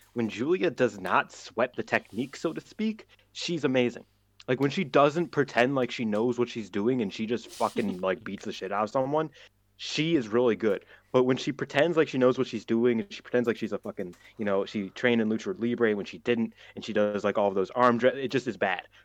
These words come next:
Speaker 1: But when she does, just, she just fucking beats the shit out of someone, it's really, really fun. Um, like you said, Unagi got a little bit of, um, you know, a little bit of a comeback, and then Giulia's like, "Nah, I think we're good." And then she, she, I,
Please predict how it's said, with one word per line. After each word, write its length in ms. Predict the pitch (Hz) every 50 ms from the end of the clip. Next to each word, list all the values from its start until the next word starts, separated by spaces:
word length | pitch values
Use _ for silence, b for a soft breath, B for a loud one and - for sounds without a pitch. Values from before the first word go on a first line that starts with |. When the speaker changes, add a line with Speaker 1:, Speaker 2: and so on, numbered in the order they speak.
| b -
Speaker 1:
But 100 | 127 123
when 120 | 120 123 127
she 160 | - - 156
does, 460 | 127 143 131 147 165 175 165 139 -
just, 260 | - - 135 110 - _ _ _ _ _ _ _ _ - 160 156 120
she 140 | - -
just 240 | 143 165 180 - - _ - - - -
fucking 440 | - - 139 - 135 110 101 95 101 - - - _ _ _ _ _ _ _ _ _ _ _ - - 123
beats 220 | - - - -
the 80 | 143 117
shit 280 | - - - 117 110
out 180 | 120 123 131 151
of 100 | 156 135
someone, 340 | - 165 160 160 175 165 139
it's 220 | 117 113 - -
really, 280 | 104 113 143 151 139 113
really 220 | 104 107 104 92
fun. 440 | - - - 117 110 120 139 156 165 - B B B B B -
Um, 380 | 113 107 101 92 90 82 - - - - _ _ _ _ _ _ _ _ - -
like 280 | 123 120 123 - 123
you 80 | 135 117
said, 280 | - - 131 127 123
Unagi 360 | 120 110 113 113 120 117 120 107
got 200 | 117 113 110 107
a 40 |
little 160 | 113 113 113 110
bit 160 | 110 113 110
of, 260 | 110 104 98 90 -
um, 260 | 92 101 95 92 87 92
you 60 | 98
know, 180 | 92 90 87 85
a 460 | 80 _ _ _ _ _ _ - -
little 120 | 107 110
bit 100 | 104 110
of 80 | 101 90
a 40 | 95
comeback, 480 | - - 120 127 120 131 127 123 120
and 100 | 117 107
then 100 | 104 95
Giulia's 360 | 87 104 101 95 95 92 - -
like, 180 | 92 92 -
"Nah, 420 | 104 104 101 95 92 92 90 87 - b b b b b b
I 80 | - 123
think 140 | 120 117 107
we're 80 | 104 87
good." 320 | 82 98 95 92 87 - -
And 120 | - 110
then 80 | 110 104
she, 340 | - - 107 98 95 -
she, 300 | - - - 98 92 90 -
I, 160 | 113 120